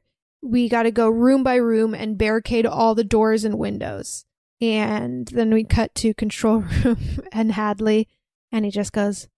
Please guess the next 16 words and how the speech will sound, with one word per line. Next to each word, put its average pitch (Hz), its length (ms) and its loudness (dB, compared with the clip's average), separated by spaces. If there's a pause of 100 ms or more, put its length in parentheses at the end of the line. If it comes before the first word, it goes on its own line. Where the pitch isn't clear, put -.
(340)
"Fuck." - 400 2 (760)
Sitterson 226 480 2
says, 233 200 -4
"Calm 254 280 0
down, 254 240 -4
watch 240 260 0
a 247 40 -2
master 220 400 -2
at 214 180 -2
work," - 280 -6 (640)
and 214 480 0 (140)
turns 220 400 -2
a 226 40 -2
little 220 560 4
knob. 262 520 0 (260)
Some 226 720 0